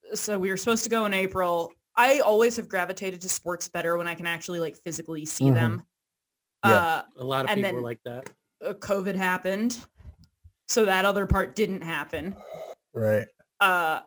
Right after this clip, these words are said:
Speaker 1: and the first actual show I watched all the way through, like, without, like, just watching it in pieces over, like, a couple of weeks, was the Brody Lee tribute show.
Speaker 3: Mm,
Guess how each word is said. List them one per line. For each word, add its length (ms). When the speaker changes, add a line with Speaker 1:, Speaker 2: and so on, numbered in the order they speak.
Speaker 1:
and 260
the 60
first 420
actual 560
show 540
I 140
watched 420
all 120
the 100
way 180
through, 500
like, 320
without, 560
like, 200
just 180
watching 320
it 100
in 100
pieces 440
over, 260
like, 140
a 60
couple 240
of 60
weeks, 300
was 300
the 120
Brody 300
Lee 140
tribute 380
show. 360
Speaker 3:
Mm, 480